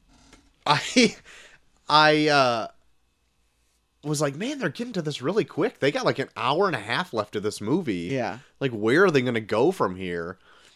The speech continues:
Speaker 1: And granted, like, a lot of it, they're all kind of doing one thing.
Speaker 2: Mm-hmm.
Speaker 1: And then at the end, you g-, it's like a big, um,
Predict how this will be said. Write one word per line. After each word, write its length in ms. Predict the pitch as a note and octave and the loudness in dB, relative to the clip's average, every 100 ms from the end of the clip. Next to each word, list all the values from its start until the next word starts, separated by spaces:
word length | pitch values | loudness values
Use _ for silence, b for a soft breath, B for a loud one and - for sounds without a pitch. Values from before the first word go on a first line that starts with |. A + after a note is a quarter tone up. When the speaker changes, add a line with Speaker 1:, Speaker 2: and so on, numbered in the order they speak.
| b _ - - | b _ -20 -8
Speaker 1:
And 460 | C#3 C#3+ C#3 C3+ C3+ - _ _ D3+ | 0 2 2 0 -4 -8 _ _ -10
granted, 480 | C#3 G3 B3+ G#3 E3 | 4 6 8 6 4
like, 260 | E3 E3 - - | 4 2 0 0
a 100 | D3 | 2
lot 320 | C#3+ D3+ F#3 | 6 6 8
of 100 | F3+ | 6
it, 220 | E3 D#3+ _ _ _ _ _ - | 4 2 _ _ _ _ _ -6
they're 260 | C#3 D3+ | 2 6
all 320 | C#3 C#3+ C#3+ - | 6 4 0 -8
kind 200 | - D#3+ | 2 4
of 120 | D#3+ B2 | 4 2
doing 380 | D3 C#3+ A#2 | 2 2 2
one 300 | G#2+ B2+ B2 | 2 2 2
thing. 500 | A#2 - C#3+ G#2+ F2 | -4 0 2 2 -2
Speaker 2:
Mm-hmm. 320 | F#2 E3 E3 E3+ F#3 b b b - | -6 -6 -6 -8 -12 b b b 0
Speaker 1:
And 160 | D3+ D3+ | 2 6
then 400 | D3 C#3+ C#3 C#3 | 6 6 4 4
at 180 | D3+ D3+ | 4 4
the 180 | C#3+ C#3 | 4 6
end, 480 | E3+ D#3+ C3 C3+ C#3+ | 6 6 4 -2 -6
you 240 | C#3 C3 - | -4 -6 -6
g-, 120 | C#3 | -8
it's 240 | C3 C3 B2+ | -2 -4 -2
like 140 | B2+ | -4
a 80 | A#2 | -4
big, 340 | G#2 C3+ B2 A#2 - - | 2 2 2 -2 -8 -4
um, 560 | A2+ G#2+ F#2+ F2+ F2+ | 0 2 2 -2 -10